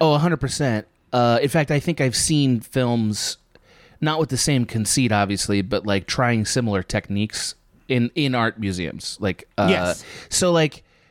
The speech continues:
Speaker 1: I guess I, like, so if you don't know what happens in this movie, so this movie's, like, um, about the family of Germans who ran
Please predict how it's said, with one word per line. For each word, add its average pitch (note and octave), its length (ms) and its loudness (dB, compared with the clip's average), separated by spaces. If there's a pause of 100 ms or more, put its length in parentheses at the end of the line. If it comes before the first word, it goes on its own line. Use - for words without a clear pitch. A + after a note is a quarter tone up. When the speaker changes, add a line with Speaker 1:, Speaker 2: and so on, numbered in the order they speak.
(220)
Speaker 1:
I E3+ 100 0
guess G#3 220 0
I, F3+ 240 0
like, D#3 340 -2 (380)
so F3 300 2
if E3+ 200 0
you G3+ 60 -2
don't A3 160 -2
know F3 80 2
what D3+ 340 0
happens B2+ 580 -4
in G#2 80 -2
this G2+ 180 -4
movie, G2 360 0
so - 160 -2
this D#3+ 220 0
movie's, D#3 380 2
like, A2+ 420 -2 (580)
um, A2 380 2 (100)
about A#2+ 600 2 (160)
the A2 340 0
family B2+ 920 0 (260)
of A2 240 0
Germans G#2+ 640 0 (120)
who B2 220 2
ran A#2 540 0